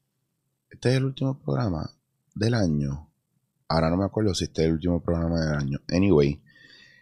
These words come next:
eh, me imagino que ya abrieron sus regalos, que están contentos. Sé que muchos de ustedes el lunes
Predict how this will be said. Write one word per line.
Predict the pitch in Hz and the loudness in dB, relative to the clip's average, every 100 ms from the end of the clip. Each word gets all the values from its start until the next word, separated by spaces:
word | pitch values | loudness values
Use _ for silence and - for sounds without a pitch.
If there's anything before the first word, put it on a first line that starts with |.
| _ - | _ 2
eh, | 90 87 85 85 | 8 10 10 8
me | 87 | 6
imagino | 85 85 101 | 6 6 6
que | 110 | 10
ya | 90 | 10
abrieron | 80 82 87 87 | 10 8 6 2
sus | 92 | 0
regalos, | 92 78 80 87 | 2 4 6 4
que | - | 2
están | 82 80 | 0 0
contentos. | 78 80 78 78 85 - 87 85 | 2 0 2 2 2 4 2 4
Sé | 87 | 2
que | 76 | 2
muchos | 82 82 80 | 2 4 2
de | |
ustedes | 76 85 85 | 2 0 2
el | 80 | 2
lunes | 78 82 | 2 0